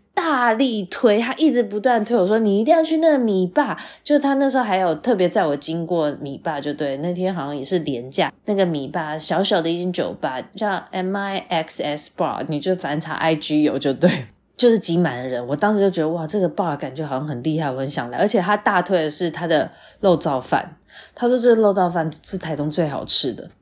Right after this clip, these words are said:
我想说，bar 不就喝酒吗？你这边一直跟我推那个，那个肉燥饭还卤肉饭的。就我昨天就是跟我朋友一起去的时候，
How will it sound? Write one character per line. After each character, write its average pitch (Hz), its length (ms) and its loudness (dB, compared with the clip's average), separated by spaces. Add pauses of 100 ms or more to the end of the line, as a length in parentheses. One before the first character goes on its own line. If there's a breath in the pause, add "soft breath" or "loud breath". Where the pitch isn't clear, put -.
我 240 100 6
想 233 200 4
说， 254 220 4 (320)
bar 294 200 2
不 196 100 -4
就 247 160 4
喝 233 240 6
酒 160 260 0
吗？ 160 120 0
你 156 100 -2
这 208 140 0
边 233 240 0
一 226 40 -2
直 196 100 -6
跟 190 140 -4
我 151 100 -2
推 185 260 0
那 185 100 -2
个， 165 180 -2 (260 loud breath)
那 214 80 -6
个 208 80 2
肉 196 200 2
燥 175 240 2
饭 165 180 -4
还 156 140 -4
卤 135 180 -8
肉 160 160 2
饭 131 320 -4
的。 98 100 -16 (180)
就 208 400 4
我 156 140 0
昨 160 240 0
天 185 280 2
就 180 100 -4
是 170 140 -4
跟 175 200 -2
我 147 140 -2
朋 - 160 -12
友 143 140 -4
一 151 60 -4
起 147 160 -6
去 - 260 -4
的 92 140 -4
时 - 200 -10
候， - 380 -6